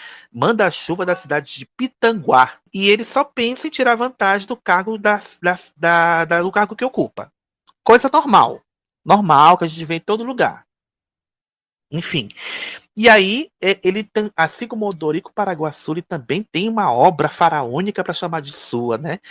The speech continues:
No caso, o Reinaldo Rangel quer construir o Estádio Municipal Reinaldo Rangel, com o nome dele, um estádio de futebol, né? O chama-, o popular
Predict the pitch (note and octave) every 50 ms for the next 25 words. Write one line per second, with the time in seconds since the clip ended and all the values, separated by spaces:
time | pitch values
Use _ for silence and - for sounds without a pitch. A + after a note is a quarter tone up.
0 | - - - - _ C3+ C#3+ _ - C#3 C3+ D3+ F3 F3 G3 F3+ D3 D3 C#3+ C3+
1 | C#3 C#3+ C#3 C#3 B2+ C3+ C3+ B2+ A2+ A#2 A#2+ B2+ C#3+ C#3 _ _ - - C3 B2+
2 | D3+ F#3 G#3+ _ _ _ _ - D3 D#3+ D#3+ - _ - D#3+ C3+ B2 C#3+ F3+ F3+
3 | _ D#3 E3 D#3 - - - _ - D#3 E3 F#3+ G#3 F#3 F#3+ G3+ F#3+ F#3 F3+ E3+
4 | D#3 E3 D#3 - - - _ _ - C3 C3+ D3+ F#3 C4+ D#4 - - - D3 D3+
5 | C#3+ B2+ B2+ B2+ C#3 D3 D3+ C#3+ F3 F#3 E3+ C#3+ - C3 B2 C3 E3+ - _ _
6 | - B2 A#2+ A2+ A2 A2+ A#2 B2 A#2 - A#2+ A#2+ D#3 A3 _ - - - - -
7 | - _ C3 A#2 - - B2+ B2+ B2+ B2 - - - D#3 _ - - G#2+ G#2+ G#2+
8 | B2 E3 D#3+ A#2 A#2 B2+ E3 F#3 D#3+ D3 - - C#3 _ - A#2+ A#2 A#2+ B2 A#2+
9 | A#2+ A#2 - - C#3+ - _ _ C3+ C3+ -